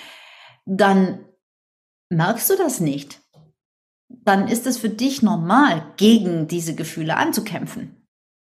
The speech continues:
Dann setzt du dich dagegen zur Wehr, weil du das nicht haben willst. Du willst diese negativen Gefühle nicht haben. Ähm,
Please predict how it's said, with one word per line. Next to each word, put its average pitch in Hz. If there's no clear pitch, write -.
Dann 180
setzt 233
du 254
dich 220
dagegen 214
zur 165
Wehr, 233
weil 208
du 208
das 202
nicht 190
haben 269
willst. -
Du 196
willst 254
diese 208
negativen 220
Gefühle 208
nicht 160
haben. 220
Ähm, 190